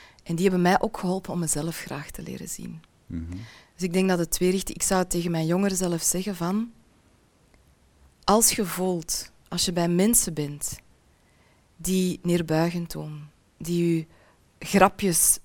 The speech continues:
Speaker 1: doen onder het mom van, "Haha, daar moet het toch tegen kunnen." Als je je niet gezien voelt, niet gerespecteerd en niet geliefd,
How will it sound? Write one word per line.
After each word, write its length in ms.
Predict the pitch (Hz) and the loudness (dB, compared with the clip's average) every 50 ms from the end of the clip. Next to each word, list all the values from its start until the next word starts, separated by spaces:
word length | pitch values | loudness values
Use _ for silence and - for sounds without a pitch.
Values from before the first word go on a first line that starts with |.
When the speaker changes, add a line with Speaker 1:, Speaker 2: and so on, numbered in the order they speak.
| - - - | -14 -14 -8
Speaker 1:
doen 320 | 170 170 180 175 180 - | -4 0 0 0 2 2
onder 220 | - 175 175 170 170 | 2 2 2 2 0
het 140 | 170 - | 0 0
mom 240 | - 180 175 185 196 | 2 2 2 2 2
van, 180 | 175 185 180 175 | 2 2 2 2
"Haha, 400 | 165 170 170 170 170 175 180 180 | 4 4 4 6 6 6 4 4
daar 140 | 175 170 175 | 4 2 0
moet 140 | 175 170 | 0 -2
het 80 | - 165 | -4 -6
toch 160 | - 160 - | -8 -8 -8
tegen 380 | - - 170 175 185 - 220 220 | -6 -2 0 0 0 -2 -4 -8
kunnen." 340 | - 247 233 254 285 349 - _ _ _ _ - - - - _ - | -6 -4 -4 -4 -4 -6 -8 _ _ _ _ -20 -20 -20 -16 _ -4
Als 260 | 185 185 - - - | 2 2 2 2 2
je 60 | 190 | 0
je 60 | 175 | 0
niet 220 | 175 180 202 233 - | 2 4 2 2 2
gezien 480 | - - 208 165 160 180 185 185 180 | 0 -2 0 0 0 0 -2 -4 -4
voelt, 320 | 165 160 156 147 - - - | -4 -6 -8 -8 -10 -12 -6
niet 140 | 160 180 196 | -4 -4 -4
gerespecteerd 760 | - - - 180 170 - - 170 - - - 165 165 - - | -2 -4 -2 -2 -2 -2 -4 -6 -12 -10 -8 -8 -8 -8 -8
en 100 | 165 160 | -8 -8
niet 100 | 160 160 | -8 -8
geliefd, 680 | - - 170 160 165 180 220 277 330 - - - - | -8 -8 -8 -8 -6 -4 -4 -4 -4 -6 -8 -12 -12